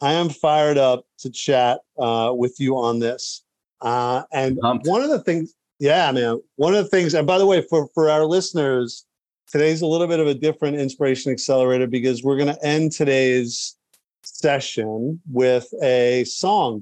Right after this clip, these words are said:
Speaker 1: Keith's gonna actually play a song for us, which I'm really fired up for. Uh, so stay tuned. If you're a live music fan, hang tight. Keith's gonna play some, some music for us. But,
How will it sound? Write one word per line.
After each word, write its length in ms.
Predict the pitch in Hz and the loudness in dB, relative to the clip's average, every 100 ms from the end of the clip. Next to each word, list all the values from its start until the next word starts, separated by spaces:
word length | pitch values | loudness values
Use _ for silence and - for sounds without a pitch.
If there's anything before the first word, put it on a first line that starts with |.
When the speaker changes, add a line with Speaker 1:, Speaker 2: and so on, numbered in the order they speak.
| - | -6
Speaker 1:
Keith's 220 | 139 - | -6 -4
gonna 220 | 151 131 | -4 -4
actually 280 | 131 131 131 | -4 -6 -8
play 240 | - 135 | -2 0
a 60 | 127 | 0
song 360 | - 156 147 | -2 -2 -2
for 140 | 131 117 | -2 -4
us, 180 | 107 - | -4 -6
which 200 | 120 131 | -6 -4
I'm 120 | 120 | -2
really 460 | 123 127 127 120 - _ _ _ _ | 0 2 0 -2 -6 _ _ _ _
fired 360 | - 131 127 127 | -2 0 2 2
up 160 | 120 113 _ | 0 -2 _
for. 360 | 113 113 113 - | -2 -2 -4 -4
Uh, 240 | 123 120 | -2 -2
so 440 | 120 - 127 127 | -2 0 2 0
stay 340 | 120 - 156 147 | -2 -2 -2 -2
tuned. 260 | - 156 | -4 -4
If 140 | 127 123 | -4 -2
you're 140 | 131 | -2
a 40 | 120 | 0
live 320 | 127 143 135 | 0 0 -2
music 340 | 139 127 127 - | -2 -4 -6 -4
fan, 500 | 135 131 131 127 131 _ _ _ _ | -2 0 -2 -2 -6 _ _ _ _
hang 240 | 139 135 131 | -2 -2 -2
tight. 400 | 135 123 123 123 _ | 0 2 0 -4 _
Keith's 220 | 135 127 | -6 -6
gonna 180 | - 123 | -6 -8
play 220 | - 127 | -4 -4
some, 240 | 117 127 | -4 -6
some 240 | 123 - 120 | -6 -6 -2
music 380 | 127 131 127 - | -2 -2 -6 -4
for 180 | 127 | -2
us. 160 | 117 110 | -2 -4
But, 320 | - 123 113 | -4 -2 -2